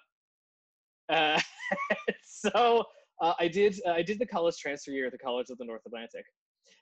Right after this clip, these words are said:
And, uh, when I was there, uh, I did Math a thousand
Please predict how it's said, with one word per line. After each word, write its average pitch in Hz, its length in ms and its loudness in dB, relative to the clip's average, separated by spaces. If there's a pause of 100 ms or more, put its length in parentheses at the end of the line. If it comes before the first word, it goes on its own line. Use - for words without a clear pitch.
(200)
And, 143 560 0 (560)
uh, 139 240 -6 (720)
when 143 160 -10
I 170 80 -4
was 220 220 -8
there, 113 480 -6 (480)
uh, 123 200 -2
I 135 240 -4
did 123 320 -4 (920)
Math 135 360 -6
a 208 40 -10
thousand 120 500 -4